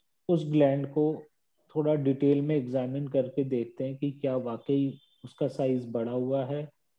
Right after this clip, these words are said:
और यदि कोई गांठ गले के अगले हिस्से में तो क्या वो वाकई thyroid gland से आ रही है या कोई और कारण तो नहीं है।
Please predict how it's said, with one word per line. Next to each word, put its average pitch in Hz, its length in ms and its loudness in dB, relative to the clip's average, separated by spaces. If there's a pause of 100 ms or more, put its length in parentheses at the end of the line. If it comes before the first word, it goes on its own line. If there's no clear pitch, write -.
(280)
और 131 220 0
यदि 135 260 0
कोई 143 200 2
गांठ 131 440 -4
गले 131 260 2
के 135 140 -2
अगले 127 260 0
हिस्से 135 260 -4
में 135 160 -8
तो 139 120 -4
क्या 139 180 -2
वो 127 260 -2
वाकई 120 360 -4
thyroid 123 460 0
gland 120 320 -4
से 143 160 0
आ 131 120 0
रही 131 320 2
है 139 200 0
या 139 120 0
कोई 131 280 0
और 117 260 -4
कारण 120 380 -8
तो 131 140 -8
नहीं 127 300 -6
है। 143 180 -8